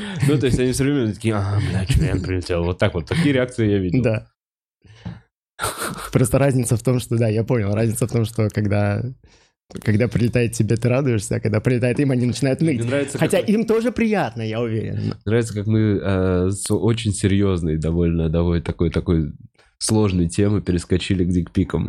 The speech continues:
Speaker 2: и это сразу нас захватило. <laughs> Это как-то такой, блин, когда сколько, э,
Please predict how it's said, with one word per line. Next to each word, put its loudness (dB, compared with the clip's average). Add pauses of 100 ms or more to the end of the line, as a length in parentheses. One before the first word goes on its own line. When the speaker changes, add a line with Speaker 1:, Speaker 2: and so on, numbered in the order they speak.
(100)
Speaker 2:
и 2
это 2
сразу 0
нас 2
захватило. 0 (120)
<laughs> -2
Это 4
как-то -2 (340)
такой, 2
блин, -2
когда 0
сколько, -2 (600)
э, 2